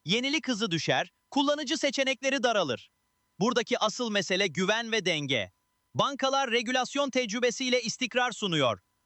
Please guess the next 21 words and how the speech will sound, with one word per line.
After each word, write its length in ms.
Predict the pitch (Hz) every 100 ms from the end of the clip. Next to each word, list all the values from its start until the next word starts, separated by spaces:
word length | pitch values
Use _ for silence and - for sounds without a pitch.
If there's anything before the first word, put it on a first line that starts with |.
| -
Kripto 360 | 208 262 247 202
girişimleri 540 | 208 208 226 214 226
ise 320 | 214 175 156 - _
hız 340 | 254 320 226
ve 120 | 269
inovasyon 600 | 240 247 254 247 - 247 202
getiriyor. 560 | 170 156 135 117 90 _ _ _ _ _ -
Lummis'in 400 | 226 381 320 320
altını 400 | 311 285 285 294
çizdiği 420 | - 254 190 254
nokta, 440 | 220 151 - 156 185 _ _
bu 180 | 202 311
iki 260 | 262 381 320
dünyanın 580 | 294 233 190 185 220
birinin 420 | 233 320 277 277 247
diğerini 360 | 339 302 262
ezmeden 600 | 233 294 240 240 214 277
yan 200 | 277 302
yana 300 | 311 254 208
var 200 | 175 160
olması. 540 | 143 127 127 - 101